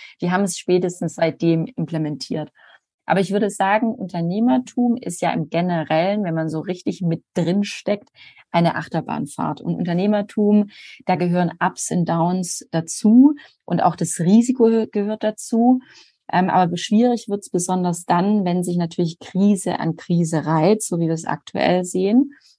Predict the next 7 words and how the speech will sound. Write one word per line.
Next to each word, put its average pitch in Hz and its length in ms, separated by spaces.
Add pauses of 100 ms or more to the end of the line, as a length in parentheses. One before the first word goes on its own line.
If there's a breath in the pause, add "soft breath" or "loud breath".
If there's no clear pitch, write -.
(100)
Also 160 160
von 165 180
der 156 120
Corona-Pandemie 170 920
in 175 140
die 170 120
Energiekrise 165 1120